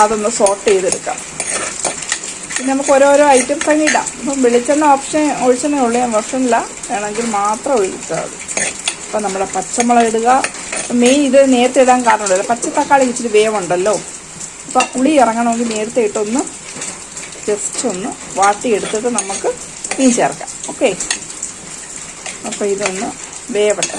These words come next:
സ്വല്പം. അതിൻ്റെ ഞാൻ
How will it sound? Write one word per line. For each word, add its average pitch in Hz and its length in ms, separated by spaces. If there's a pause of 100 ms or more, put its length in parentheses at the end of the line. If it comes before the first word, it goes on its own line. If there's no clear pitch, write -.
(120)
സ്വല്പം. 202 520 (1400)
അതിൻ്റെ 208 320 (2500)
ഞാൻ 220 160